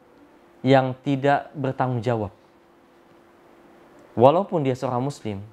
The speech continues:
namun ada sebagian kaum muslimin yang memiliki sifat ini. Khianah ini merupakan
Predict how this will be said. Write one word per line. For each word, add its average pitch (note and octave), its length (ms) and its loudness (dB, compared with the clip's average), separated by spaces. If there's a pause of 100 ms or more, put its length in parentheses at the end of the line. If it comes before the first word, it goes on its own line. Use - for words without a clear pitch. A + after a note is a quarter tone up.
(720)
namun C#3+ 320 0
ada G3 160 0
sebagian A#2+ 480 -2
kaum A2+ 320 -6
muslimin D3+ 320 -4
yang B2 240 -4 (560)
memiliki A2+ 400 0
sifat B2+ 400 -4
ini. F#2 160 -10 (1800)
Khianah D3 480 2
ini C#3 160 -2
merupakan C3+ 480 -4